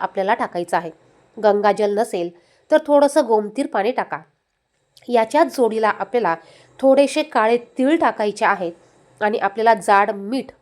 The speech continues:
देखील टाकायचं आहे. शुक्रवार असल्यामुळे आपल्याला एक कापराची वडी कुचकरून आपल्याला अंघोळीच्या पाण्यात देखील टाकायची आहे. यामुळे माता लक्ष्मीचे कृपा आशीर्वाद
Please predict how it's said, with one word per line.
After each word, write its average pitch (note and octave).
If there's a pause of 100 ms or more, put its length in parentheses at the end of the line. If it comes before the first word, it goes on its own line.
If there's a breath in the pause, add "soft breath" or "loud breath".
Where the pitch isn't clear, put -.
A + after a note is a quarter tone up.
(340)
देखील A3
टाकायचं F#3
आहे. E3 (880 soft breath)
शुक्रवार D#4+ (120)
असल्यामुळे A3 (120)
आपल्याला G#3 (140)
एक A#3
कापराची G#3+
वडी G#3+ (500)
कुचकरून C4+ (300)
आपल्याला A3+ (120)
अंघोळीच्या G#3+
पाण्यात G#3
देखील G#3
टाकायची F3
आहे. E3+ (1400 soft breath)
यामुळे G#3 (300 loud breath)
माता A#3+
लक्ष्मीचे A#3+ (380 soft breath)
कृपा C4+ (120)
आशीर्वाद A#3